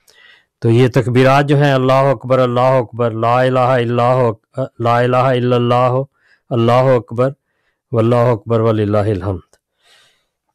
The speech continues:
तो ये तकबीरात हैं, ए, जो नमा-, अ, ईद उल फित्र है, इसमें भी नमाज, ईद उल फित्र की नमाज ख़त्म होने के बाद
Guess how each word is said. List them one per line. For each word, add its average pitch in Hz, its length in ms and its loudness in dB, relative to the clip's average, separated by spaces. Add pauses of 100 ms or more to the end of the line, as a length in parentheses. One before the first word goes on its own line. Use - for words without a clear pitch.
(100)
तो 117 300 -2
ये 135 420 2
तकबीरात 120 680 -2
हैं, 156 200 -2 (760)
ए, 113 360 0 (280)
जो 117 380 -2
नमा-, 127 360 0
अ, 127 260 0
ईद 127 220 -2
उल 139 120 0
फित्र 160 320 -2
है, 151 160 2
इसमें 165 340 0
भी 139 300 -2 (100)
नमाज, 127 760 -2
ईद 131 220 -4
उल 139 100 -2
फित्र 135 320 -6
की 135 140 -2
नमाज 123 340 -2
ख़त्म 131 260 -4
होने 123 240 0
के 131 120 0
बाद 117 420 -2